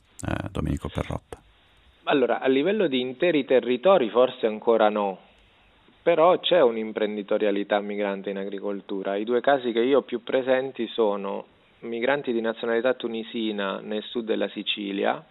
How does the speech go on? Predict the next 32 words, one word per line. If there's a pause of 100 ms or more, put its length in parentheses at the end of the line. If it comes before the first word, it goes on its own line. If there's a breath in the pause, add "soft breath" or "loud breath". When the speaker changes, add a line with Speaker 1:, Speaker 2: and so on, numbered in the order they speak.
(100)
Speaker 2:
Ragusa.
A
Ragusa
c'è
il
territorio
di
serre
più
ampio
d'Italia,
eh,
con
lo
stesso
meccanismo (100)
che
abbiamo
visto
per
l'Andalusia, (600 loud breath)
e
lì
ci
sono (440)
operai
braccianti
tunisini
da
almeno
quaranta
anni.